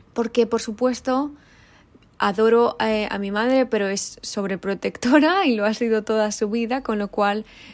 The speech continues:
yo me he criado con un "cuidado te vas a caer, cuidado no vayas ahí, ay, es peligroso, cuidado no vaya a ser que, vas a ir en coche, cuidado, ten cuidado". Entonces, imaginaros todo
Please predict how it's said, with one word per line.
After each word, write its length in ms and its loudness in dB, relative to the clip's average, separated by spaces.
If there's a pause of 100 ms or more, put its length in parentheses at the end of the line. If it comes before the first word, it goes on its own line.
yo 420 2
me 420 -2
he 80 -4
criado 420 2
con 220 -2
un 160 -2
"cuidado 340 2
te 100 0
vas 200 -2
a 60 -6
caer, 340 0
cuidado 260 0
no 120 0
vayas 280 -2
ahí, 320 -4
ay, 200 -6
es 140 -10
peligroso, 720 -4 (400)
cuidado 720 4
no 140 2
vaya 260 4
a 40 -4
ser 280 -4
que, 460 0 (440)
vas 300 2
a 60 0
ir 60 2
en 120 4
coche, 300 -2
cuidado, 480 0
ten 160 -4
cuidado". 600 0
Entonces, 480 -4
imaginaros 760 -2
todo 440 0